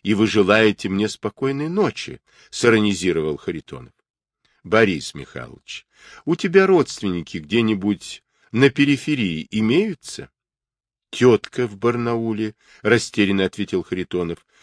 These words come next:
«Мы даже не переписываемся. К чему вам?» «А ты бы не мог к тётке в Барнаул или ещё куда на недельку уехать?» «Зачем?» «Не скажу.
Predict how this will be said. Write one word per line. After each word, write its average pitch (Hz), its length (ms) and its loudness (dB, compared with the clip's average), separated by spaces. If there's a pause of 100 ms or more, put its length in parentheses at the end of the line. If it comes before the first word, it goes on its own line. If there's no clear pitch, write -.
(160)
«Мы 110 140 2
даже 120 360 2
не 143 120 -4
переписываемся. - 1200 -8
К - 80 -20
чему 170 440 0
вам?» 64 280 -16 (1400)
«А 120 140 2
ты - 180 0
бы 139 500 4 (120)
не 104 200 0
мог 165 420 -2
к - 120 -20
тётке - 580 0
в 73 120 -12
Барнаул 104 840 2
или 127 200 0
ещё 110 420 0
куда 78 540 -8 (500)
на 151 160 -2
недельку 98 680 -4
уехать?» 95 760 -10 (580)
«Зачем?» 101 720 -4 (840)
«Не 131 140 4
скажу. 104 480 0